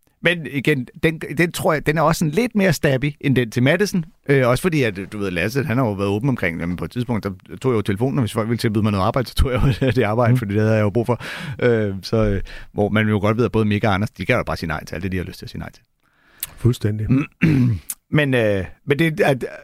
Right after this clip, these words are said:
Speaker 1: den her åbningsmonolog er så også sjov, fordi at det kan man jo ikke høre, men under hele den her, der står han jo i det der åndssvage kostume.
Speaker 2: Ja.
Speaker 1: <laughs> Øhm, og ser så dum ud, så det er også, når han så står med sin ku-,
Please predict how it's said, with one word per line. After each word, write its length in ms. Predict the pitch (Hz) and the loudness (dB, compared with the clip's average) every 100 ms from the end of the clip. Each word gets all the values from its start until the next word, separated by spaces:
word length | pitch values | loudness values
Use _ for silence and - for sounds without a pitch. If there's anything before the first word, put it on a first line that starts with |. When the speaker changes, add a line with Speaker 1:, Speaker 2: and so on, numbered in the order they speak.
| - 156 | -2 2
Speaker 1:
den 120 | 160 | 4
her 80 | 180 | 4
åbningsmonolog 680 | 165 170 156 143 127 110 | 2 2 2 2 2 2
er 80 | 98 | 2
så 120 | 127 | 2
også 260 | 120 117 135 | 4 4 2
sjov, 300 | - 117 - | 2 0 0
fordi 400 | 127 - 143 127 | -4 0 0 2
at 160 | 117 | 0
det 80 | 117 | 0
kan 120 | 147 | 0
man 100 | 131 | 2
jo 60 | 110 | 2
ikke 140 | 127 | 2
høre, 260 | 143 143 156 - _ _ - | 2 2 2 -4 _ _ -4
men 180 | 120 127 143 | 0 0 2
under 200 | 143 139 | 2 4
hele 340 | 147 160 165 | 4 4 2
den 160 | 143 127 | 2 4
her, 260 | 139 131 120 - _ _ - | 4 2 -4 -8 _ _ -2
der 80 | 139 | 0
står 260 | - 156 | 0 0
han 120 | 131 | 0
jo 80 | 135 | 2
i 40 | 127 | 2
det 140 | 127 | 0
der 160 | 123 117 | 0 0
åndssvage 440 | - - - 131 | 2 2 2 2
kostume. 500 | - - 160 - 170 - 147 - 139 | 0 2 4 4 2 2 -2 0 2
Speaker 2:
Ja. 140 | 127 - - - | 2 0 -10 -8
Speaker 1:
<laughs> 100 | - - - - - 131 | 0 0 0 -6 -12 0
Øhm, 640 | 143 147 135 123 110 110 | 2 4 4 4 4 4
og 180 | 117 117 | 4 2
ser 140 | 143 127 | 2 2
så 100 | 127 | 2
dum 220 | 135 113 | 0 0
ud, 140 | 117 | 0
så 100 | 120 | 0
det 80 | 113 | 2
er 60 | 120 | 0
også, 120 | - | 2
når 60 | 143 | 0
han 100 | 120 | 0
så 100 | 131 | -2
står 200 | - 127 | -2 -2
med 120 | 123 | 0
sin 160 | - 123 | 0 0
ku-, 200 | 120 | -2